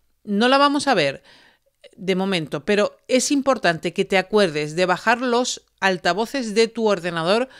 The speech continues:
para que no se produzca un acople. Vamos a comprobar cómo entra esta fuente de sonido, en mi caso mi micrófono.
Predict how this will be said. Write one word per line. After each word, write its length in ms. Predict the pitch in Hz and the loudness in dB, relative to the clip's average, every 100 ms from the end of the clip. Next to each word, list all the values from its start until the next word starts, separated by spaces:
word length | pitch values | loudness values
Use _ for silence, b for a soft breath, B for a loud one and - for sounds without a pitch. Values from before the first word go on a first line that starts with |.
| B B | B B
para 260 | 190 196 185 | 2 2 2
que 140 | 190 | -2
no 140 | 208 | -2
se 220 | 214 220 202 | -4 -4 -4
produzca 500 | 175 180 180 - 180 | -4 -4 -4 -2 -2
un 180 | 185 | -2
acople. 520 | 185 - 139 - 135 B B B B B | -6 -6 -10 -10 -16 B B B B B
Vamos 380 | 170 240 311 294 | 2 4 4 0
a 60 | |
comprobar 560 | 285 262 226 220 247 247 | 2 0 2 2 2 4
cómo 320 | 254 240 233 | 4 6 2
entra 360 | 254 226 170 156 | 0 -2 0 -2
esta 260 | 151 170 | -2 -4
fuente 360 | - 202 208 202 | -2 -2 -2 -2
de 100 | 175 | -2
sonido, 480 | - 160 175 226 277 | -4 -6 -2 -2 -2
en 100 | 175 | -4
mi 100 | 143 | -6
caso 280 | 156 - 196 | -6 -4 -4
mi 160 | 226 | -2
micrófono. 680 | 208 - 131 - 135 131 | -4 -4 -6 -8 -16 -18